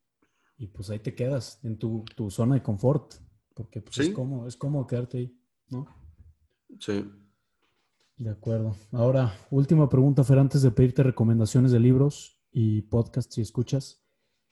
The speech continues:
Speaker 1: ¿Cuál sería tu definición de felicidad? Y sé que es, es una pregunta ambigua, es muy subjetiva, pero si tuvieras que definir la felicidad,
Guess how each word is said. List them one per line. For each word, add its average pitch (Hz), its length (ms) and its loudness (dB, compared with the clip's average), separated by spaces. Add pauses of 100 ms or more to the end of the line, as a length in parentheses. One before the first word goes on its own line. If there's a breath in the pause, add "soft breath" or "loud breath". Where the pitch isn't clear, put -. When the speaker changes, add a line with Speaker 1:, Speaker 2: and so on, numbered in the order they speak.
(1300)
Speaker 1:
¿Cuál 147 280 4
sería 165 280 6
tu 156 140 2
definición 127 920 4 (320)
de 117 200 0
felicidad? 107 720 0 (180)
Y 101 100 -4
sé 117 120 -2
que 127 120 2
es, - 160 -2
es 135 200 -6
una 123 160 4
pregunta 117 240 0
ambigua, 143 580 4 (640)
es 110 320 -6
muy 117 300 2
subjetiva, 127 640 -2
pero 110 480 -2 (180)
si 110 600 -4
tuvieras 123 240 2
que - 80 -2
definir 120 360 0
la 123 100 0
felicidad, 123 580 -6